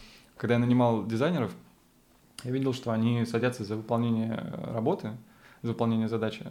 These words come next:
уже за компьютер открывают белый лист бумаги и там что-то пытаются решить.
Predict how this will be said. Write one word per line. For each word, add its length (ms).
уже 460
за 100
компьютер 380
открывают 420
белый 300
лист 180
бумаги 320
и 80
там 160
что-то 160
пытаются 300
решить. 300